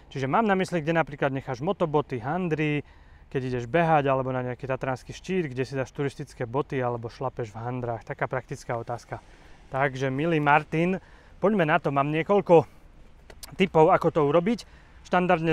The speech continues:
sme dvaja, máme tu dve bundy, dve prilby a, e, na motorke sme prišli len s jedným kufrom,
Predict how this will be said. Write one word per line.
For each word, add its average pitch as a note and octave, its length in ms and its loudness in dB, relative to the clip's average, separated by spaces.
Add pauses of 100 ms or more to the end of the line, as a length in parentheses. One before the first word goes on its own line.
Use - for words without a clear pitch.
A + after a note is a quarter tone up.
sme C#3 160 -2
dvaja, F#3+ 320 8
máme D3 240 0
tu D3 120 -12
dve F#3+ 160 0
bundy, E3 600 0
dve D#3 240 -2
prilby D#3 520 0 (520)
a, C#3 320 2
e, - 560 -10
na C#3 160 0
motorke D#3 320 -2
sme C#3 160 -4
prišli C#3 320 -4
len C#3 120 0
s C#3 80 0
jedným C#3 200 0
kufrom, C3+ 360 -6